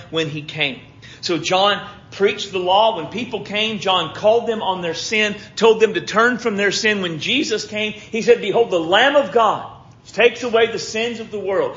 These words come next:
and began to point people to Jesus from then on. So this is what John did. John preached about sin, John preached about Jesus,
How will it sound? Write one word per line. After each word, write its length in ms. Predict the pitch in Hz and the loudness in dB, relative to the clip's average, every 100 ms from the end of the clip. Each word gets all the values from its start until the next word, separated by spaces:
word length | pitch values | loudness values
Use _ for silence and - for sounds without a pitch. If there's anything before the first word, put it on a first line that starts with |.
| - 175 | -8 -2
and 100 | 202 | 0
began 220 | 208 208 | 2 0
to 180 | 185 - | -2 0
point 340 | 247 254 - | 0 0 -4
people 460 | 247 254 247 226 220 - | -8 -4 0 0 0 -8
to 120 | 226 220 | -2 0
Jesus 760 | 143 190 277 247 156 147 - - - | 0 0 0 0 0 0 -2 -16 -6
from 180 | 196 190 | -4 0
then 160 | 190 180 | 2 2
on. 140 | 151 | 0
So 100 | 175 | 4
this 160 | 214 294 | 4 4
is 100 | 247 | -2
what 200 | 269 170 | -2 0
John 340 | 233 226 196 | -2 -2 -2
did. 240 | 190 - - - - - | -2 -4 -8 -20 -20 -20
John 340 | - 190 208 - | -6 -4 -4 -6
preached 360 | 226 220 - - - | -6 -6 -8 -16 -10
about 320 | 151 180 - | -2 -2 -2
sin, 480 | - 220 233 285 - - - - | -8 -6 -6 -6 -10 -18 -20 -4
John 280 | 185 190 - | -2 -2 -4
preached 340 | 208 - - | -6 -6 -10
about 420 | 165 170 170 - | -6 -4 -4 -8
Jesus, 580 | 185 240 277 302 285 - | -10 -10 -10 -10 -10 -12